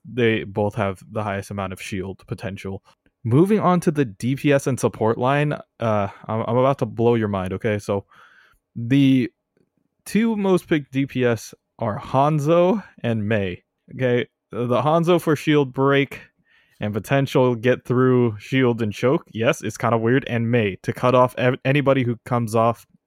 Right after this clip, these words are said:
away from the shield. You could punish them or force them to drop shield early. It counts as another, like, pretty much big wall that works both ways. So it's kind of a, kind of another shield. But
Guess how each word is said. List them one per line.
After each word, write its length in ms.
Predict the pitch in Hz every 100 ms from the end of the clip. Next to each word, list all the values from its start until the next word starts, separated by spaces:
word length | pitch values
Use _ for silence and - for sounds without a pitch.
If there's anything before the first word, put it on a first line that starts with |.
| -
away 300 | 127 113 120
from 180 | 135 131
the 80 | 104
shield. 300 | - 131 131
You 60 |
could 140 | 120 98
punish 320 | 123 127 123
them 380 | 131 131 135 147 _ -
or 260 | 117 110
force 280 | 104 123 113
them 140 | 120
to 100 | 113
drop 240 | 101 107 107
shield 340 | - 117 104 -
early. 420 | 113 135 156 170 _ - - _ -
It 100 | 107
counts 260 | 131 120
as 100 | 120
another, 420 | 107 110 104 104 101
like, 240 | 101 95 - _
pretty 180 | - 147
much 200 | 123 107
big 200 | 110 107
wall 240 | 107 104 98
that 180 | 95
works 300 | 101 104 -
both 260 | 101 101 98
ways. 300 | 98 95 95
So 180 | - 104
it's 300 | 101 - -
kind 260 | - 113
of 100 | 104
a, 180 | 101 95 - _ _ _ _ -
kind 140 | 120
of 80 | 110
another 300 | 104 101 98
shield. 420 | - 98 90 -
But 200 | - 101